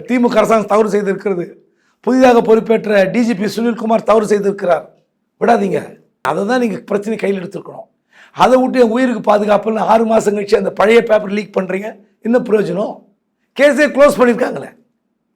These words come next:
டெக்னிக்கல் எரர், ஃபால்ட் எரர், ஷார்ட் சர்க்யூட்னு. அதனால நான் எதிர்க்கட்சி தலைவருக்கு அன்போடு கேட்டுக்கொள்வது, அவசரப்படாதீங்க. அதே மாதிரி பாஜக மேல ஆ-, ஆத்திரப்படாதீங்க, அவசரப்படாதீங்க. அதே நேரத்தில்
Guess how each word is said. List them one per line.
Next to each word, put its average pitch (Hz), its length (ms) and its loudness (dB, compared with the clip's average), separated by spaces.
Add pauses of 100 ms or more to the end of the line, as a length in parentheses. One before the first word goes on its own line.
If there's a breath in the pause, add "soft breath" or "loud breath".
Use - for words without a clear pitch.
(180)
டெக்னிக்கல் 233 380 0
எரர், 208 240 -2
ஃபால்ட் 208 320 2
எரர், 180 240 -4
ஷார்ட் 214 220 0
சர்க்யூட்னு. 170 480 -10 (840)
அதனால 190 300 0 (1500)
நான் 160 180 0 (140)
எதிர்க்கட்சி 208 380 -2 (100)
தலைவருக்கு 175 400 -6
அன்போடு 185 300 2 (100)
கேட்டுக்கொள்வது, 156 500 -6
அவசரப்படாதீங்க. 160 760 0 (760)
அதே 196 180 6
மாதிரி 214 240 4
பாஜக 202 400 4
மேல 180 200 0 (120)
ஆ-, 214 180 2
ஆத்திரப்படாதீங்க, 190 600 0
அவசரப்படாதீங்க. 165 580 -4 (600)
அதே 160 180 2 (160)
நேரத்தில் 160 460 -4